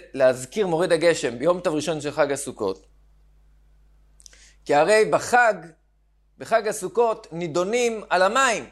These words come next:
העולם נידון על הגשמים שירדו במהלך השנה.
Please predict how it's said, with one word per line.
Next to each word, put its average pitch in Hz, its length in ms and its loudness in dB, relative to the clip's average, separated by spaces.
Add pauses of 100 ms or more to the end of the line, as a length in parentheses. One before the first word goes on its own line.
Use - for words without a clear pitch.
(140)
העולם 196 360 4
נידון 208 480 0 (340)
על 156 100 -4
הגשמים 202 500 -2
שירדו 220 340 -4
במהלך 202 420 2
השנה. 143 360 -6